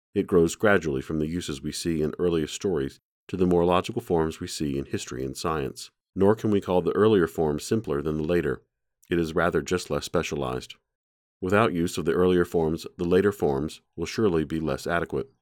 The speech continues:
This same obvious point might be made about a whole range of concepts that young children are supposed to have no ability to use.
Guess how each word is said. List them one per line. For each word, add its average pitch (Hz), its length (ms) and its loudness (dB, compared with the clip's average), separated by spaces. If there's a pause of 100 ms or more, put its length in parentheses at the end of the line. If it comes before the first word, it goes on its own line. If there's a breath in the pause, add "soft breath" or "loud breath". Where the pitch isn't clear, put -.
(240)
This 101 160 2
same 113 260 4
obvious 92 380 2
point 73 320 0
might 90 200 0
be 104 120 -4
made 78 200 2
about 73 220 0
a 73 40 -2
whole 107 260 0
range 76 320 0
of - 80 -14
concepts 87 500 -4
that 76 140 -6
young 87 180 0
children 78 380 0
are 78 120 -2
supposed - 340 -6
to 78 80 -4
have 82 460 -2
no 82 200 0
ability 71 420 -2
to - 180 -20
use. 73 440 -4